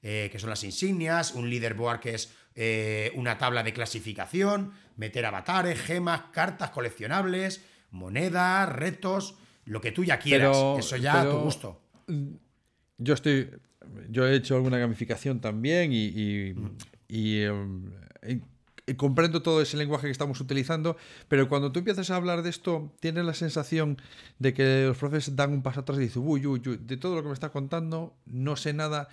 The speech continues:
Speaker 2: ¿y les frena mucho? ¿O crees que les frena el pensar que la gamificación es que están jugando? ¿O hay otras cuestiones? ¿O,
Speaker 1: Yo
Speaker 2: o crees
Speaker 1: cre-
Speaker 2: que... al contrario, que están entrando en tromba diciendo, "Buah, esto, mm,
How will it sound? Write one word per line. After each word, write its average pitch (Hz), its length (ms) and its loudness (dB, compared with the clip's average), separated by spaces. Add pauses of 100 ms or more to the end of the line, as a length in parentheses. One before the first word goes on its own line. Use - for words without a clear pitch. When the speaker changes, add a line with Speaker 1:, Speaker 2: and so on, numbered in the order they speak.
(300)
Speaker 2:
¿y 143 120 2
les 143 160 4
frena 185 280 4
mucho? 233 520 2 (320)
¿O 170 160 4
crees 214 200 0
que 214 100 4
les 185 180 2
frena 165 560 0 (1300)
el 143 300 4
pensar 143 600 2
que 143 140 0
la 127 100 0
gamificación 131 640 -2
es 139 100 -4
que - 80 -6
están 139 220 -4
jugando? 175 680 -4 (760)
¿O 160 220 8
hay 185 120 12
otras 165 240 2
cuestiones? - 680 -6 (240)
¿O, 156 160 4
Speaker 1:
Yo 151 200 4
Speaker 2:
o 196 80 4
crees 202 180 6
Speaker 1:
cre- - 40 -2
Speaker 2:
que... 208 100 10
al 196 120 8
contrario, 156 400 6
que 131 80 0
están 185 200 0
entrando 165 420 2
en 151 120 2
tromba 156 320 2
diciendo, 135 380 2
"Buah, 135 380 2
esto, 165 480 2
mm, 131 540 0